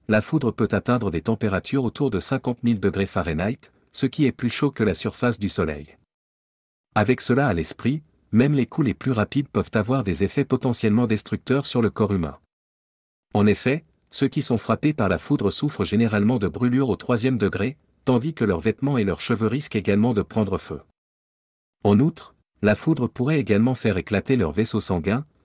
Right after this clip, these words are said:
laissant une cicatrice distinctive connue sous le nom de figure de Lichtenberg. Les cicatrices elles-mêmes ressemblent à des éclairs. «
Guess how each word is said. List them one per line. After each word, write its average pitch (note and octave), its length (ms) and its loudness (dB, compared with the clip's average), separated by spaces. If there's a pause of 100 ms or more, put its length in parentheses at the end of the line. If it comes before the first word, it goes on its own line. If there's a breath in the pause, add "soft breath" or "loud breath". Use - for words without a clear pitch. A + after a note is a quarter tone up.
laissant A#2+ 340 2
une G#2 120 0
cicatrice A2+ 560 -2
distinctive G#2+ 580 -2
connue G#2 300 0
sous C3+ 160 -2
le G2+ 80 2
nom A#2 160 4
de G#2 100 0
figure A#2 400 -4
de G#2+ 80 0
Lichtenberg. E2+ 640 -2 (1080)
Les F#2+ 140 2
cicatrices D3+ 600 0
elles-mêmes A#2 300 4
ressemblent B2 460 2
à A2 60 4
des G2+ 200 0
éclairs. « D2+ 480 -8